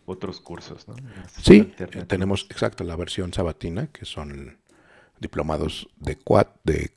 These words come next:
Speaker 2: cuatro, ocho y doce sesiones. Y también súper rifan. Porque están muy enfocados, fíjense, o sea, no es,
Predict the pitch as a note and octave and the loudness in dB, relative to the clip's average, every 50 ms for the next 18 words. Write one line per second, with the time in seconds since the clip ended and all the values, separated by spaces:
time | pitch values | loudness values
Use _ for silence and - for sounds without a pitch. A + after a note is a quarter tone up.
0 | _ - - G2+ G#2 - - - - A2 A2 A#2 B2+ - - - _ _ _ - | _ 6 8 8 8 8 6 4 6 6 4 4 2 -2 -6 -14 _ _ _ 0
1 | - G2+ - - - B2 - - - E2+ E2+ E2+ - - F2+ - F2 - - - | 2 2 2 4 4 2 2 2 0 0 -2 -2 -2 -4 -8 -8 -8 -10 -12 -12
2 | - - - - _ _ _ _ _ _ _ _ _ _ _ _ _ _ _ _ | -14 -20 -20 -20 _ _ _ _ _ _ _ _ _ _ _ _ _ _ _ _
3 | _ _ _ _ _ _ _ _ _ _ _ _ _ _ _ - A2+ - _ - | _ _ _ _ _ _ _ _ _ _ _ _ _ _ _ -20 -20 -16 _ -10
4 | - - - - - - - - - - - - - - - _ _ _ _ _ | -10 -10 -12 -12 -12 -10 -10 -10 -10 -12 -14 -14 -16 -18 -20 _ _ _ _ _
5 | _ _ _ _ _ _ _ _ _ _ _ _ _ _ - E2+ - - - D#2 | _ _ _ _ _ _ _ _ _ _ _ _ _ _ -14 -12 -8 -6 -4 -4
6 | - - D2 D2+ - - - E2 - - F2 E2+ - - - - - _ _ _ | -2 0 0 -2 -2 -2 -4 -4 -4 -4 -6 -10 -12 -16 -20 -20 -20 _ _ _
7 | _ _ _ _ _ _ _ _ _ _ _ _ _ _ _ _ _ _ - - | _ _ _ _ _ _ _ _ _ _ _ _ _ _ _ _ _ _ 0 2
8 | - C#3+ D3 D#3 D3 C#3+ A#2 - G2+ - - G2+ F#2 D#2+ D#2 - - D2 - - | 4 4 2 4 4 2 2 0 0 2 2 2 2 2 0 -4 -8 -10 -12 -14
9 | - - - E2 E2 E2+ F2+ F2 - - - | -12 -8 -6 -6 -4 -4 -4 -4 -6 -8 -10